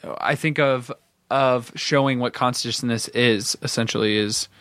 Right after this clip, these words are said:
there's this base level consciousness, there's a next level consciousness, and a next, and, like, where does it,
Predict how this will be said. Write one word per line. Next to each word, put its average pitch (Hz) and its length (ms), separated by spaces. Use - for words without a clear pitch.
there's 110 160
this 113 160
base 113 320
level 117 260
consciousness, 143 680
there's 110 240
a 110 60
next 113 540
level 127 260
consciousness, 131 680
and 117 120
a 117 100
next, 120 440
and, 117 100
like, 110 180
where 123 160
does 117 200
it, 110 200